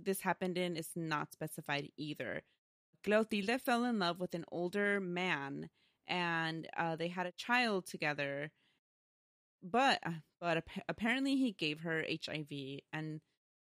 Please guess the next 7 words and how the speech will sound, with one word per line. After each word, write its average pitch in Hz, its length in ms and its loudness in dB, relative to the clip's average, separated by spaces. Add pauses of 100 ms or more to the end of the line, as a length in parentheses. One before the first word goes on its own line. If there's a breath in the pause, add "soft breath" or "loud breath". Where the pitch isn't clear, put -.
this 208 300 4
contributed 170 720 2
to 165 100 -4
her 160 180 -2
hatred 156 500 -2
of 147 240 -4
men. 147 520 -2